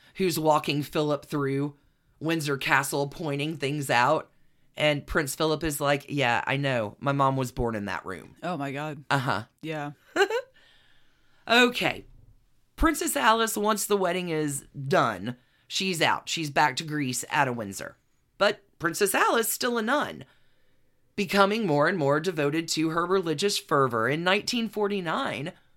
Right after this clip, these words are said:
Speaker 1: Princess Alice is going to found her own religious order.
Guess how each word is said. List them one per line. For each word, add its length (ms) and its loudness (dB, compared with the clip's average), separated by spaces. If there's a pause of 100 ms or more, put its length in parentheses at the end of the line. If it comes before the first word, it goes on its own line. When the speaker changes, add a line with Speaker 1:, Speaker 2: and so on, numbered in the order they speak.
(160)
Speaker 1:
Princess 480 -2
Alice 420 2
is 160 2
going 300 -4
to 180 -4
found 400 -2
her 240 -4
own 240 -2
religious 560 -4
order. 480 -4